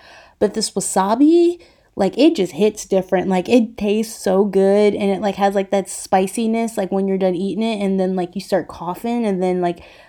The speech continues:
if you eat enough of them, like, you can feel it in, like, your sinuses and it, like, all clearing out, and I'm like, "Yes," in true wasabi fashion. But I really like them. Um,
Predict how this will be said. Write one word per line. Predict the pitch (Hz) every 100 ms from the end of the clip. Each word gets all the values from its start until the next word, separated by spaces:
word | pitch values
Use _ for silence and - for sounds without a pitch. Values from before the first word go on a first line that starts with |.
| _ _ _ -
if | 214 220
you | 233
eat | 240 226
enough | 208 190 -
of | 240
them, | 254 262
like, | 240 202 -
you | 233
can | 233 208
feel | 190 185 190
it | 202
in, | - 196 185
like, | 180 -
your | 196
sinuses | - 170 185 185 190 185 185
and | 180
it, | 175
like, | 185 -
all | 175
clearing | 175 196 190 180 175
out, | 175
and | 175
I'm | 175
like, | 165 165
"Yes," | 165 180 180 - - -
in | 190 180
true | - - 226 226
wasabi | 202 196 - 185 180 180
fashion. | - 180 170 170 - - - - _ - - - - -
But | 175
I | - 240
really | 208 190 185 226
like | 190 180 -
them. | 185 170 180 185 - _ -
Um, | 175 165 170 135 131